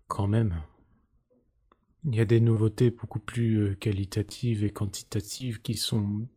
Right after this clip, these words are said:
pas négligeables, malgré le fait que ça reste un jeu Pokémon et que ça reste basique en tant que tel, enfin, je veux dire. Parce qu'en plus, tu le sens dans le nom, tu vois, c'est, c'est vraiment, euh,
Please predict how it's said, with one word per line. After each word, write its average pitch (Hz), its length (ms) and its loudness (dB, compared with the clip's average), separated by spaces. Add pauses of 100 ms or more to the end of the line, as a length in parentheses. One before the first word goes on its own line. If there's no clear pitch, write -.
(120)
pas 107 120 2
négligeables, 101 720 2 (160)
malgré 110 280 2
le 104 80 0
fait - 120 0
que - 60 -4
ça 107 120 -2
reste 101 240 -2
un 104 60 0
jeu 101 160 -2
Pokémon 107 480 0
et 101 100 -2
que - 80 -10
ça 110 140 -4
reste 101 240 -4
basique 104 420 -2
en 110 60 -2
tant 104 160 -2
que 104 80 -2
tel, 110 220 0
enfin, 95 240 -6
je 92 100 -6
veux 98 60 -2
dire. 104 160 -6 (180)
Parce - 160 -8
qu'en 147 80 0
plus, 170 180 -2
tu - 140 -2
le 113 180 4
sens 117 420 2
dans 104 140 0
le 104 80 2
nom, 104 220 0
tu 95 120 -10
vois, 123 140 0
c'est, 104 380 -6
c'est - 180 -8
vraiment, 113 440 -2
euh, 95 200 -4